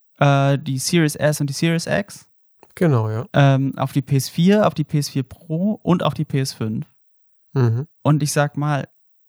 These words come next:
Speaker 1: das ist nicht ganz so einfach, wie nur zum Beispiel jetzt bei God of War auf die P S vier zu optimieren.
Speaker 2: Genau,
Speaker 1: Da
Speaker 2: ja.
Speaker 1: musst du einfach
Speaker 2: Oder bei
Speaker 1: viel
Speaker 2: einem
Speaker 1: mehr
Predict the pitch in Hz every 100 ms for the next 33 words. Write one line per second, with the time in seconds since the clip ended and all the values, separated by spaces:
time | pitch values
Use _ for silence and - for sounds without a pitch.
0 | _ - 151 156 196 190 170 151 175 196
1 | 196 143 160 170 160 135 143 143 151 170
2 | 175 156 - 135 135 143 135 127 - 127
3 | 131 127 127 127 139 - 143 147 147 127
4 | 127 - 131 - - - 131 131 135 151
5 | 226 117 113 110 147 - 131 135 120 113
6 | 113 107 110 107